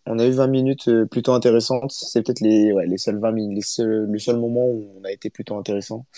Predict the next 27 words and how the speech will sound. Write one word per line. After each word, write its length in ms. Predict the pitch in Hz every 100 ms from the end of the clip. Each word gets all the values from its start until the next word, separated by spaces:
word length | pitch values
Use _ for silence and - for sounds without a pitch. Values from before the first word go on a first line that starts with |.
| - - -
On 80 | 95
a 60 | 95
ess-, 200 | - -
réussi 360 | 107 101 -
à, 160 | 107 92
à 80 | 101
sortir, 400 | - 123 - 98
euh, 140 | 98 98 90 - - -
la 120 | - -
tête 160 | 98
de 100 | 98
l'eau. 240 | 104 120 - - - _ _ _ -
Euh, 220 | 101 98
c'est 160 | - 113
pour 120 | -
ça 140 | 123
que 180 | 117 113
j'ai 120 | 104
un 100 | 101
petit 220 | 107 - 180
peu 140 | 120
un 100 | 107
regret 480 | 92 110 104 120 120
d'avoir 320 | 101 98 -
pris 100 | 120
ce 160 | - 101
but 240 | 107